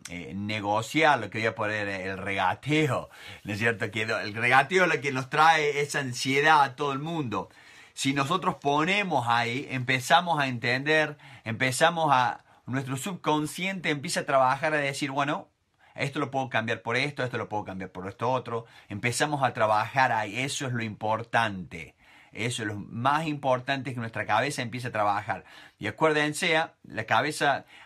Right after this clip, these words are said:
a veces, muchas cosas que van a pensar acá durante la negociación, es decir, "Oh, yo no sabía que, oh, yo no, ah, qué bárbaro, qué bien. Oh, ¿viste lo que dije? Bárbaro". Entonces, punto número tres, ¿cuáles son, eh, mis, eh, principales objetivos? El,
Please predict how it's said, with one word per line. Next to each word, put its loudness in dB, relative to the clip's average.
a 6
veces, 0
muchas -2
cosas -2
que -4
van 4
a 0
pensar 2
acá 4
durante -2
la 6
negociación, 0
es -6
decir, -10
"Oh, -6
yo -12
no -10
sabía 0
que, -8
oh, -6
yo -12
no, -12
ah, -2
qué -10
bárbaro, 6
qué -4
bien. -2
Oh, 2
¿viste -2
lo -2
que -4
dije? -6
Bárbaro". 2
Entonces, -2
punto -6
número -2
tres, -4
¿cuáles 4
son, 0
eh, 0
mis, -4
eh, -4
principales 0
objetivos? -6
El, -10